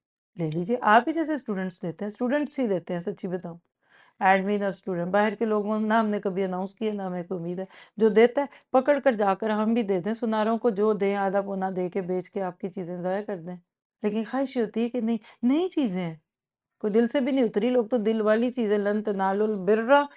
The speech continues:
वाली चीज़ें देते हैं, मनपसंद कई चीज़ों की तो सात पर्चियाँ भी होती हैं। एक सिस्टर ने एक दफ़ा चूड़ियाँ दी, कह रही, "अभी उम्रे से आई हूँ, लेके आई हूँ।" पूरा बारह तेरह चूड़ियों का पैक था कि नहीं, आज दिल में आया है कि अपनी पसंद की चीज़ देनी है।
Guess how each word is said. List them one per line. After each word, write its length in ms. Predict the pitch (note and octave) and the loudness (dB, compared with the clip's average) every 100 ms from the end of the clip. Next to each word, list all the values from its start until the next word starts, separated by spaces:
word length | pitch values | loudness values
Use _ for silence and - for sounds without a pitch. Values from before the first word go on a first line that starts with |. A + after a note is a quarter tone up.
| - - G#3+ | -20 -6 0
वाली 200 | G#3+ A3 | 2 2
चीज़ें 320 | G#3+ F#3 F#3+ | 0 -2 -2
देते 260 | F3 E3+ | -2 -4
हैं, 100 | F#3+ A3+ _ _ _ _ _ | -8 -10 _ _ _ _ _
मनपसंद 580 | F#3+ A#3+ B3+ A#3 G#3 G#3 | 2 4 4 2 0 0
कई 160 | A#3 A#3 | 0 0
चीज़ों 360 | - G#3 G#3 A3+ | -2 -4 -2 -4
की 100 | B3+ | -4
तो 100 | B3+ | -4
सात 220 | B3+ B3 | -2 -2
पर्चियाँ 380 | - A3 - C#4 | -2 -4 -4 -4
भी 100 | C#4 | -2
होती 220 | C4 - G3+ | -4 -4 -8
हैं। 140 | G3 - _ _ _ _ - | -10 -16 _ _ _ _ -6
एक 160 | F#3+ F#3 | -4 -2
सिस्टर 320 | G3+ - G#3 | -4 -2 0
ने 100 | G#3 | 0
एक 100 | F#3 | 0
दफ़ा 180 | G#3+ G#3+ | 0 -2
चूड़ियाँ 360 | G#3 F#3+ G#3 | -2 -2 0
दी, 120 | A3+ B3+ - - | -2 -4 -8 -6
कह 80 | A#3+ | -2
रही, 120 | C4 | 0
"अभी 160 | C4 C4 | 0 0
उम्रे 240 | A3+ A3 | 0 0
से 140 | A#3 A3+ | 0 -2
आई 120 | G3+ | -2
हूँ, 80 | G#3 | -2
लेके 240 | G3 F3+ | -4 -4
आई 140 | F#3 F3 | -6 -6
हूँ।" 120 | F#3 - | -10 -8
पूरा 280 | C4 C#4 B3 F#3+ | -4 0 0 2
बारह 220 | F#3 F#3+ | 2 2
तेरह 240 | F#3+ G3+ G3 | 0 -2 -4
चूड़ियों 360 | G3 F3+ F3+ | -4 -6 -6
का 100 | F3+ F#3+ | -6 -6
पैक 280 | F3+ F3+ - | -6 -6 -10
था 160 | F3 - _ _ _ _ _ _ - | -18 -20 _ _ _ _ _ _ -4
कि 80 | F#3 | -2
नहीं, 180 | F#3 F#3+ | 0 2
आज 180 | F3+ F3 | 2 2
दिल 220 | F#3 F3 | -2 -2
में 140 | F#3+ | -2
आया 200 | F#3 F3 | 0 0
है 60 | F3 | -2
कि 120 | F#3+ | -4
अपनी 200 | F#3+ A3 | -4 -4
पसंद 320 | G#3+ G#3 A#3 | -4 -2 0
की 100 | A#3+ | 0
चीज़ 260 | G#3 G3 F#3 | -2 -4 -4
देनी 260 | F3 E3 E3+ | -4 -4 -6
है। 160 | F3+ | -10